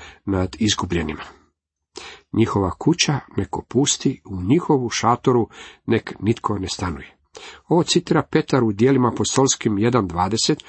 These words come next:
u odnosu prema Judi Iskariotskom. I dalje nastavlja: „Jer su progonili koga ti pokara, bol povećaše onomu koga ti rani. Na njihovu krivnju,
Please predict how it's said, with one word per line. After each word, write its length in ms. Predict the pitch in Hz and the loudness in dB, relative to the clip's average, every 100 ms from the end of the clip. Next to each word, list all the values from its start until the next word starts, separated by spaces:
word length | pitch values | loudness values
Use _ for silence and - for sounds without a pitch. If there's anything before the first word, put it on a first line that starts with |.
| - - | -20 -6
u 120 | - | 2
odnosu 360 | 123 143 - 127 | 4 4 2 -2
prema 360 | - 110 110 107 | 0 0 0 -2
Judi 300 | 107 123 120 | 0 0 2
Iskariotskom. 720 | 104 - - 92 110 110 - - _ _ _ _ - _ - - - _ _ _ _ _ | 0 -2 -4 0 0 0 -4 -8 _ _ _ _ -20 _ -20 -20 -20 _ _ _ _ _
I 120 | 95 | -12
dalje 260 | 90 87 90 | -8 -4 0
nastavlja: 540 | 113 - 127 120 107 - | 0 2 2 2 0 -2
„Jer 300 | 98 120 147 | 0 2 2
su 200 | - 135 | 0 -2
progonili 680 | - 90 92 107 120 110 90 | -4 -4 0 2 4 2 0
koga 340 | - 98 82 - | -2 -2 -4 -4
ti 160 | - 147 - | 0 0 2
pokara, 540 | 143 - 156 143 127 - - - - | -4 0 0 2 0 -4 -18 -20 -16
bol 360 | 90 117 131 117 | 0 4 4 2
povećaše 680 | - - 78 120 - 120 - - | -4 -8 -4 -2 0 -2 -4 -4
onomu 460 | - 131 170 165 139 - | 0 2 2 2 -2 -6
koga 300 | 101 95 90 - | -10 -6 -8 -4
ti 220 | 110 95 | -2 -2
rani. 240 | 92 80 - _ _ - - - _ | -4 -6 -12 _ _ -20 -20 -20 _
Na 80 | 85 | -2
njihovu 500 | 95 165 - 139 110 | 2 2 2 2 0
krivnju, 560 | - 107 127 156 160 | -2 0 2 2 0